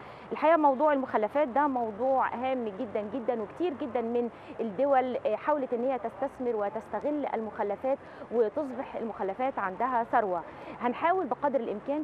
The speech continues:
في هذه المرحلة وفي المراحل القادمة من قبل الجهات والمؤسسات المعنية إن إحنا بالفعل نحول هذه المخلفات إلى ثروة، نحاول، آه، نعيد تدويرها مرة تانية،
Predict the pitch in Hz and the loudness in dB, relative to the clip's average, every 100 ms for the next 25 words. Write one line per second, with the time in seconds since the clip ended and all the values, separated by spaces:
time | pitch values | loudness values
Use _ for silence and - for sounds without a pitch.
0 | - 269 220 262 202 - 269 330 285 285 | -2 -2 0 -2 -4 -2 0 2 0 -2
1 | 240 214 196 254 220 185 196 185 269 302 | -4 -2 -2 -2 -4 -4 -2 2 2 0
2 | 294 - 294 294 302 294 254 220 196 190 | -4 -10 -2 0 0 2 2 0 -2 -2
3 | 220 285 262 185 175 185 185 247 262 214 | 0 0 -2 -4 -6 -6 -6 -4 -4 -4
4 | 180 185 233 285 269 - 302 233 254 302 | -4 -2 0 -2 -4 -12 -10 0 0 2
5 | 320 302 302 285 320 226 185 190 294 311 | 0 0 -2 -2 0 0 -2 -4 -2 -2
6 | 226 208 202 285 240 - 202 190 277 285 | -2 -4 -4 -4 -6 -6 -4 -2 -2 -4
7 | - 302 277 262 - 254 202 170 - - | -4 -2 0 0 2 2 2 -4 -8 -14
8 | - 226 277 302 294 269 - 226 214 208 | -10 -6 0 2 2 0 0 0 2 0
9 | 185 - 233 220 302 320 277 226 226 277 | 0 -2 -2 0 0 0 -2 -2 2 2
10 | 240 226 220 240 233 254 262 254 | 4 2 2 0 0 0 0 -2